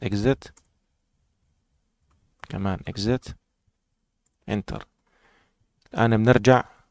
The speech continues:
للفيجوال ستوديو. الآن هذا الكونكشن راح نحذفه،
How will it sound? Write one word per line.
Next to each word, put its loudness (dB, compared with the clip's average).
للفيجوال 2
ستوديو. 0
الآن 2
هذا 4
الكونكشن 2
راح 2
نحذفه، 2